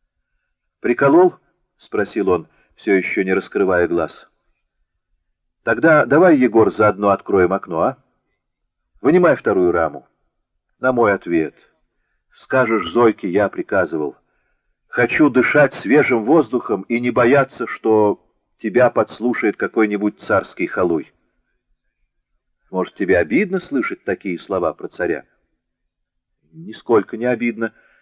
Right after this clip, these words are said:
сказал Антошин, торопливо отдирая с краев оконных рам подставшие от сырости полоски газетной бумаги. Что ж тут такого обидного? Столовым ножом он отогнул гвоздики,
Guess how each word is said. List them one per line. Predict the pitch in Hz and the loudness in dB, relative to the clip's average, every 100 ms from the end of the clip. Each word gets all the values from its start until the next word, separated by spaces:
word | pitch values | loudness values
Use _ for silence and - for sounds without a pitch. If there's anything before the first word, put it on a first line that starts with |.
| _ | _
сказал | _ - 104 104 101 | _ -4 -2 0 0
Антошин, | 107 98 104 98 101 | 0 0 -2 -2 -4
торопливо | 104 98 - 101 95 | -4 -2 0 0 0
отдирая | 92 98 82 95 98 92 90 | 0 -4 -2 0 0 0 -2
с | - | -8
краев | - 90 92 92 | -8 -2 -2 -2
оконных | 98 - 90 87 - | -6 -10 -10 -10 -2
рам | 104 95 _ _ _ - | -2 -2 _ _ _ -4
подставшие | - - - 101 92 - 90 | -4 -4 -4 -4 -4 -4 -4
от | - | -4
сырости | 107 95 - 95 | -6 -6 -8 -10
полоски | 92 90 92 - 87 | -4 -2 -2 -6 -8
газетной | 90 87 82 90 | -6 -4 -6 -8
бумаги. | 85 85 82 - _ _ _ _ _ _ _ | -8 -6 -6 -8 _ _ _ _ _ _ _
Что | - 185 | 0 0
ж | |
тут | - 131 | 0 -6
такого | - - 98 90 | -4 -2 0 0
обидного? | 107 98 73 76 71 _ _ _ _ _ _ _ _ _ _ _ _ _ _ _ _ _ _ | -2 -4 -10 -16 -18 _ _ _ _ _ _ _ _ _ _ _ _ _ _ _ _ _ _
Столовым | _ 117 160 190 160 | _ 0 2 4 2
ножом | 147 139 196 175 _ _ _ | 0 2 2 0 _ _ _
он | 143 156 | -4 -2
отогнул | 135 113 101 98 | -2 -4 -4 -8
гвоздики, | 82 87 180 160 175 - 175 | -4 0 0 0 -6 0 0